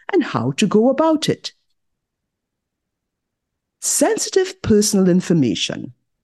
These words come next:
In addition to triggering a D P I A obligation, S P I processing under state laws and emerging enforcement precedent may require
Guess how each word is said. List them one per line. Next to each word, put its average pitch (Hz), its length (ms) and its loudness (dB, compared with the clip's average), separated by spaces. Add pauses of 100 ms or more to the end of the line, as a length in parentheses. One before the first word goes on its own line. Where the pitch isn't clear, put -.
(880)
In 320 120 4
addition 403 420 0
to 440 140 -4
triggering 233 540 0
a - 80 -2
D 165 200 -2
P 170 180 0
I 156 180 0
A 196 140 2
obligation, 135 880 -2 (280)
S 147 240 -2
P 190 240 0
I 190 180 0
processing 208 720 -2
under 214 240 2
state 277 380 -2
laws 185 400 0 (200)
and 151 220 0
emerging 185 640 2
enforcement 208 720 -2
precedent 170 540 -2 (220)
may 165 340 2
require 202 640 -2